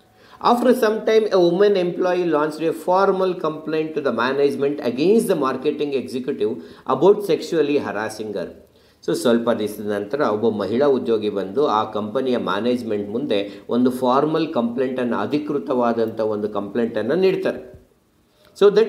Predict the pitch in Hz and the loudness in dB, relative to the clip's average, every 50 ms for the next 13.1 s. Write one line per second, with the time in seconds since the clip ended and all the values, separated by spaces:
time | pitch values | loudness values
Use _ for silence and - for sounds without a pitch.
0 | - - 165 156 160 156 151 147 147 143 139 143 143 135 123 - - 170 156 139 | 0 -4 -2 0 2 4 4 4 4 4 0 0 -2 -4 -4 -2 -4 -2 -2 0
1 | 123 120 120 123 123 123 - 127 113 110 113 113 110 110 104 98 95 101 110 110 | 0 0 0 0 -2 -2 -2 -4 -4 -2 -2 -2 -2 -2 -2 -2 0 -2 -2 -2
2 | - 113 98 101 92 85 85 78 78 80 - - - - _ _ _ _ _ _ | -4 -6 -4 -4 -4 -4 -4 -8 -8 -12 -18 -20 -20 -20 _ _ _ _ _ _
3 | - - 185 190 220 247 254 247 240 240 233 233 226 220 214 202 202 196 226 208 | -8 4 6 6 6 6 4 0 -2 -2 0 0 0 0 0 -2 -2 0 0 2
4 | 220 226 226 - 214 226 233 214 208 - - 165 147 131 113 98 - - - 139 | 2 0 2 4 2 4 6 4 2 2 2 0 -2 -2 -2 -4 -8 -8 -6 -4
5 | 143 135 131 143 156 170 170 170 - 170 160 - - 151 156 147 - 170 175 180 | -4 -2 -2 -2 0 0 -2 -2 -4 -6 -6 -4 -6 -8 -8 -4 0 2 2 2
6 | 170 185 196 196 196 196 180 175 175 170 180 170 165 165 156 143 120 117 117 123 | 4 4 4 4 4 2 -4 -4 -4 -4 -4 -6 -4 -2 -2 -2 -2 -2 -2 -2
7 | 127 131 135 131 131 127 117 117 110 113 117 117 - - - _ _ - - 170 | -2 0 -2 -2 -2 -2 -4 -2 -2 -2 -2 -4 -8 -16 -20 _ _ -6 0 2
8 | 175 160 147 135 131 135 139 135 120 123 131 123 113 107 107 104 - - 139 131 | 2 4 4 4 6 6 4 4 4 2 0 0 0 -2 -4 -4 -2 -2 -2 0
9 | 123 123 120 117 113 104 104 98 87 - - - 98 90 90 98 98 98 87 - | 0 0 0 -2 -2 -2 -4 -4 -6 -8 -8 -8 -8 -8 -6 -4 -6 -6 -6 -8
10 | - - - _ _ _ _ _ - - - - - 269 262 190 165 175 202 208 | -12 -16 -20 _ _ _ _ _ -20 -20 -10 0 4 6 6 6 6 4 -2 -4
11 | - - - - - 139 160 175 175 160 143 139 131 - - - 202 202 196 175 | -6 -10 -16 -12 -4 0 2 4 4 4 4 4 4 2 2 4 6 6 6 6
12 | 165 165 165 175 170 160 160 165 151 - 160 147 156 151 156 170 190 208 214 - | 4 2 0 0 -2 -2 -4 -4 -4 -4 -4 -2 -2 -2 0 -2 -2 -2 -4 -6
13 | - | -16